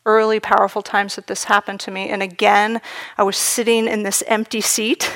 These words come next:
<laughs> in the front row. Um, and I remember that particularly because it was late at night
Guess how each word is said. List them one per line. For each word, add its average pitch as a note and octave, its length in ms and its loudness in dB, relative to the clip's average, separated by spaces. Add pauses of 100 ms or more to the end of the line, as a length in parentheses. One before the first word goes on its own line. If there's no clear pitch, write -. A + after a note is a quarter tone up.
<laughs> - 100 -14
in B3 240 0
the A#3 100 2
front - 340 2
row. G#3+ 440 0 (600)
Um, G#3+ 240 2
and A3+ 140 6
I A3+ 60 10
remember A#3 500 4
that A3 240 6
particularly A#3 800 -4
because G3+ 320 -8
it G#3+ 80 -4
was G#3+ 220 -8
late A3 180 -2
at G#3+ 100 -4
night G#3+ 460 -8